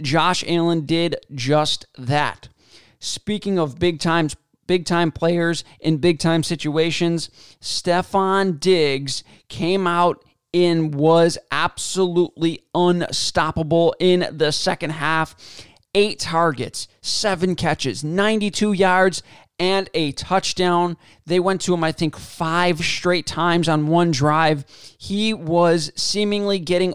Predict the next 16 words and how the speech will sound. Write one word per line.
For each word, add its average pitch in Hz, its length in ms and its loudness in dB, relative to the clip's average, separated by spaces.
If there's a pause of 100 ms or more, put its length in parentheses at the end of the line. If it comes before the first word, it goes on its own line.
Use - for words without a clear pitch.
open 170 420 0
at 151 220 -2
will, 165 400 4
especially 170 720 -2
on 147 220 0
that 131 240 -2
drive, 156 480 0 (340)
and 170 220 -2
he 196 180 -2
had 165 380 0
a 156 160 0
tremendous 165 760 -2
game 170 340 0
in 135 120 -6
terms 165 340 0
of 143 220 -2